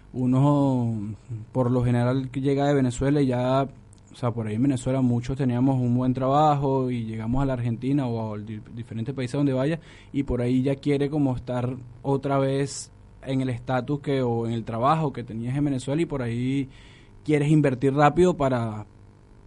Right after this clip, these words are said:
para que eso pase rápido, ¿no? Pero bueno, el consejo que le doy es tomar las cosas con calma, deferen-, de,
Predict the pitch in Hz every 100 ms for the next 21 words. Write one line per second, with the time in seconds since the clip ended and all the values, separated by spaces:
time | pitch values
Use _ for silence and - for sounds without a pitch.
0 | - - 139 127 120 120 120 120 123 143
1 | - 120 127 147 - 113 104 123 160 147
2 | 123 120 127 156 123 123 117 143 165 139
3 | 147 160 156 143 139 139 131 143 139 123
4 | 120 143 143 143 147 147 - - - -
5 | 135 135 131 131 127 127 123 117 113 104